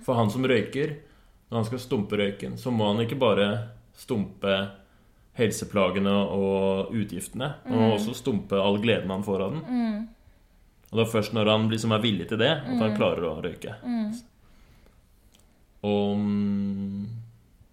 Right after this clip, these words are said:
Speaker 1: litt av det var det jeg ville utforske nå, da.
Speaker 2: Mm.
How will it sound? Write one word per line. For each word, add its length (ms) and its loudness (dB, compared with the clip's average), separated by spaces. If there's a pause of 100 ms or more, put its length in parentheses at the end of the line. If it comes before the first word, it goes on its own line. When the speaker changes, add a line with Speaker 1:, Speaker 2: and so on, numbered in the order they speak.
(760)
Speaker 1:
litt 200 0
av 80 4
det 100 4
var 140 4
det 100 4
jeg 140 4
ville 140 0
utforske 340 -8
nå, 120 -4
da. 100 -6 (140)
Speaker 2:
Mm. 360 -2